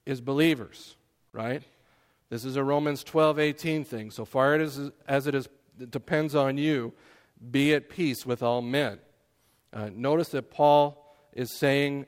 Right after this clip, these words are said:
it's for us as believers, and they're not a believer. You're the believer. You need to keep peace. If they wanna leave, let 'em leave, but you're part of the camp of the redeemed. Uh, God has called us to peace,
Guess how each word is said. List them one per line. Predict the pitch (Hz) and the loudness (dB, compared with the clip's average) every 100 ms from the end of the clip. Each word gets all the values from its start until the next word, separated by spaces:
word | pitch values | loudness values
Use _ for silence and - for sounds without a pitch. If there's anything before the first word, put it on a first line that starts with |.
| - | -10
it's | 139 - | -12 -10
for | 135 120 113 | -6 -6 0
us | 160 180 123 - - - | 2 2 0 -8 -16 -6
as | 139 120 | -6 -4
believers, | 120 127 147 143 107 92 - 110 | -4 0 2 0 -4 -14 -16 -12
and | 120 | -4
they're | 123 170 | 0 2
not | 180 165 | 4 4
a | 151 | 2
believer. | 127 143 143 113 110 110 - | 0 0 0 -2 -6 -8 -8
You're | 120 156 208 | 0 4 4
the | 170 | 4
believer. | 135 131 123 120 127 127 | -2 -2 -2 -2 -2 -4
You | 127 123 135 | -6 -4 -2
need | 147 143 | 0 -2
to | 135 | -6
keep | 143 123 | -8 -8
peace. | - 127 101 - - _ - _ | -8 -10 -10 -16 -20 _ -20 _
If | 113 | -2
they | 127 | 2
wanna | 175 196 | 4 4
leave, | 196 175 170 160 - - _ _ - | 4 4 2 0 -8 -20 _ _ -10
let | 104 113 | 0 0
'em | 131 | 2
leave, | 135 120 101 98 | 0 -2 -4 -12
but | - 107 | -14 -8
you're | 127 | -8
part | 139 - 156 | -2 2 2
of | 156 | 2
the | |
camp | 151 - 165 139 135 | -4 -4 0 0 0
of | 131 | -4
the | 117 | -2
redeemed. | 123 123 127 135 117 117 120 _ _ _ _ _ - | -4 -2 0 -2 -4 -10 -14 _ _ _ _ _ -12
Uh, | 104 104 | -10 -2
God | 123 147 165 | 4 4 4
has | 165 156 | 0 -2
called | - 175 156 151 | 0 2 2 2
us | 156 160 - | 2 2 -2
to | - 139 | -10 -12
peace, | - 170 123 113 - - | -6 -4 -4 -6 -12 -20